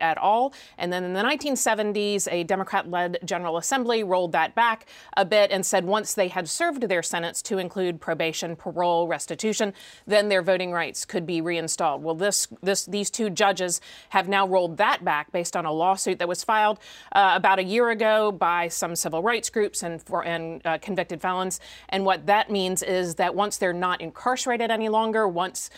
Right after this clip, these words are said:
uh, while they are still, uh, serving parole or probation, those voting rights can be reinstated. Now, this affects about more than fifty thousand convicted felons. The North Carolina General Assembly,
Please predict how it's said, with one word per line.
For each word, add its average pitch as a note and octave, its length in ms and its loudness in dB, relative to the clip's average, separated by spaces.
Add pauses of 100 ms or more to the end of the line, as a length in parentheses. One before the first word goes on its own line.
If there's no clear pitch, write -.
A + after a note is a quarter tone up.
(240)
uh, F3 320 2
while F#3 300 4
they F#3+ 100 4
are F3 120 0
still, F#3+ 540 2
uh, E3+ 160 0
serving F#3 420 0
parole G3 520 2
or D#3 60 -2
probation, F#3+ 680 -2 (280)
those F#3+ 180 0
voting F3+ 260 0
rights E3+ 280 -2
can F3+ 260 -6
be E3+ 300 -4
reinstated. E3 800 -4
Now, E3+ 160 -2
this F#3+ 160 -2
affects A3 420 -2
about F#3+ 320 2
more A#3 180 4
than A3 140 0
fifty G3 260 -6
thousand E3+ 520 -4
convicted E3+ 480 -8
felons. F3 400 -4 (260)
The F3+ 80 -4
North F#3+ 220 -2
Carolina F3+ 340 0
General F3 400 0
Assembly, G3 560 0